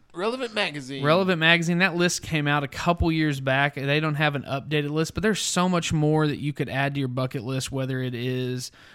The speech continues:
Speaker 2: tra-, I mean, I would, if, if you're listening and you're looking, you know, This bucket list thing's a cool idea. I've never,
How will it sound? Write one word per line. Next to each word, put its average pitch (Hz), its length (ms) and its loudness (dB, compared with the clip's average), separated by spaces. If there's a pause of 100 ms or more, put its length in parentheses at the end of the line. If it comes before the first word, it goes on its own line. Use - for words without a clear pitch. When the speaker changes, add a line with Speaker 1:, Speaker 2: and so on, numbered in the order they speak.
(140)
Speaker 2:
tra-, 175 200 0
I 151 140 2
mean, 151 280 2
I 156 140 6
would, 175 240 4
if, - 420 -6
if 151 200 -4
you're 156 140 -2
listening 180 640 0
and 143 180 -2
you're 143 140 -2
looking, 147 520 -4
you 160 160 -12
know, 151 120 -8
This 165 100 -10
bucket 175 320 -10
list 131 200 -10
thing's 131 180 -8
a - 20 -14
cool 135 180 -8
idea. 135 320 -6
I've 135 80 -6
never, 135 360 -8